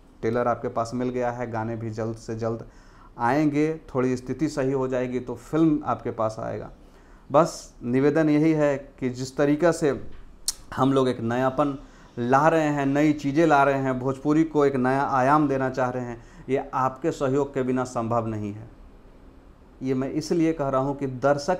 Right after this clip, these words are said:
ही मालिक होते हैं। अभी देखिए, बॉलीवुड जैसे थम्स आ गया है, पिछले, अ, साल जो, अ, हमारा तरह-तरह की न्यूज़ आए, उसमें एक न्यूज़ जो आया जो काफ़ी दुखद था, हमारे बिहार के एक, एक आर्टिस्ट के साथ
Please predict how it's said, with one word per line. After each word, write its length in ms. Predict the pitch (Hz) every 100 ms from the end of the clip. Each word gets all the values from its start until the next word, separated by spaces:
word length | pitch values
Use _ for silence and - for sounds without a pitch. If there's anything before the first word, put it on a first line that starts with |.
| -
ही 80 | 170
मालिक 380 | 143 120 120 127
होते 280 | 107 -
हैं। 180 | 107 110 - - - - -
अभी 180 | 143 151
देखिए, 380 | 139 131 113 - - -
बॉलीवुड 540 | 127 139 170 190 175 151
जैसे 240 | 147 160
थम्स 480 | - - 170 170 151
आ 60 |
गया 260 | 113 113 107
है, 140 | 113 - -
पिछले, 300 | 131 143 139
अ, 140 | 131 - - 170 127 123 113 113
साल 400 | 113 127 131 127
जो, 380 | 127 123 123 - - -
अ, 40 | 117 113 110 110 104 98
हमारा 580 | 107 117 113 113 107 104 87 - - - - - -
तरह-तरह 380 | 131 123 131 127
की 180 | 127 127
न्यूज़ 340 | 127 135 131
आए, 160 | 127 127
उसमें 320 | 131 151 135
एक 120 | 131
न्यूज़ 280 | 131 135 123
जो 200 | 123 123
आया 220 | 120 127
जो 120 | 123
काफ़ी 300 | 123 120 143
दुखद 300 | 127 127 156
था, 400 | - - 107 - - -
हमारे 300 | 117 117 120
बिहार 360 | 123 123 123
के 200 | 123 127
एक, 120 | 120 - - - 123
एक 140 | 123
आर्टिस्ट 440 | 120 120 117 147 -
के 80 | 127
साथ 220 | 123